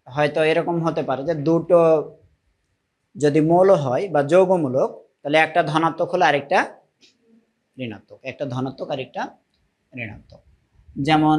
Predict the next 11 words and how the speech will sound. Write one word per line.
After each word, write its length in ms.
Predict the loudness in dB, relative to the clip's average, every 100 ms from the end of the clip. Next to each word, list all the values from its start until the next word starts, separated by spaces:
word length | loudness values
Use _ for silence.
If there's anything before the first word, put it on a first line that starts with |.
| -2 -14 -6
পানি 380 | 0 0 0 -4
একটা 260 | -4 -2 -4
পোলার 380 | -2 -2 -2 -4
যৌগ, 300 | -14 -16 -8
তাই 140 | -6
না? 140 | -6 -10 -16 _ _ _ _ _ _ -16
তো 80 | -14
পানির 480 | -2 0 0 -4 -8 -14 -20 -20 _
হাইড্রোজেনটা 760 | -2 0 0 -2 -6 -6 -2 -4
হচ্ছে 240 | -4 -10
প্লাস 500 | -4 0 2 0